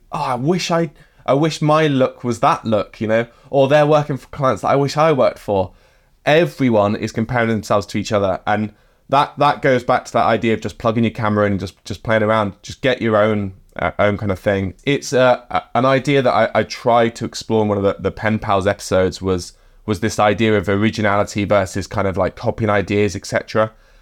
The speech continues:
Uh, and actually, we, we talked about Donovan Strange just a second ago. I had, fa-,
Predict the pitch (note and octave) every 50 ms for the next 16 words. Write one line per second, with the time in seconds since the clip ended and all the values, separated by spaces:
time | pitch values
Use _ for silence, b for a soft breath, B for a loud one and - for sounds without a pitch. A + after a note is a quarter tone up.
0 | b b b b - G#2+ G#2+ - - A#2 B2 C3 - - A#2 A2+ A2 - B2 A#2+
1 | A2+ - C#3+ - - - A2+ G#2 - A#2+ A2+ G#2+ G2+ G2 F#2 - C3 A#2+ A#2 G2
2 | G2 F#2 - - A2+ A2+ - B2 A2 G2 G2 F#2+ F2+ F#2 G2 F#2+ - - A#2+ -